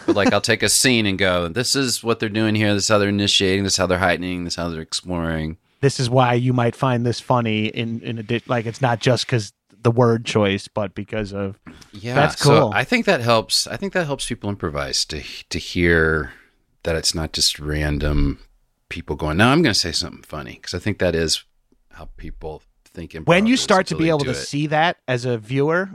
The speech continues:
Speaker 2: or a listener, however you wanna phrase it, uh, an, uh, uh, uh, audience member on improv, once you start to be able to see that, that's when you know you're getting it a little bit, when you're like,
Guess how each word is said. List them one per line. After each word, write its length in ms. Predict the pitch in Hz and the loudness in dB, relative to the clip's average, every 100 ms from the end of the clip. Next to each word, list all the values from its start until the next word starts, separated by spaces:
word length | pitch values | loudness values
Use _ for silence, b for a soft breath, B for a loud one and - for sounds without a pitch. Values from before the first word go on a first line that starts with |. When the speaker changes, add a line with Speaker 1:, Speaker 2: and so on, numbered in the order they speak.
| - | -2
Speaker 2:
or 160 | 117 | 0
a 60 | 110 | 2
listener, 480 | 127 139 175 175 185 | 0 -2 0 0 0
however 320 | 156 123 127 | 0 0 0
you 60 | |
wanna 140 | 123 120 | -2 -2
phrase 340 | - 123 147 | -2 -2 0
it, 140 | 170 - b b _ | -2 -4 b b _
uh, 120 | 123 - | -4 -2
an, 140 | 139 | -2
uh, 160 | 120 123 139 | -2 -4 -4
uh, 100 | 139 135 | -6 -4
uh, 140 | 120 - | -4 0
audience 420 | 139 151 156 - | 0 0 -2 -2
member 220 | 165 165 | -2 0
on 80 | 175 | 0
improv, 260 | 170 185 185 | 0 -2 0
once 180 | 151 180 | -2 -2
you 60 | |
start 200 | 208 214 190 | -2 -2 0
to 60 | |
be 100 | 170 | 0
able 80 | 160 | 0
to 80 | 123 | -2
see 240 | - 147 | -6 -2
that, 300 | 147 156 175 b b b - | 2 4 2 b b b 0
that's 240 | 160 170 | 2 2
when 120 | 175 | 2
you 120 | 165 | 2
know 140 | 156 147 | 4 4
you're 240 | 135 139 | 4 0
getting 380 | 120 135 131 123 | -2 -2 -2 -4
it 100 | 101 | -6
a 40 | 92 | -8
little 200 | 104 95 | -8 -8
bit, 220 | 107 - | -8 -8
when 120 | 120 | -8
you're 140 | 120 117 | -6 -4
like, 320 | 107 95 | -6 -8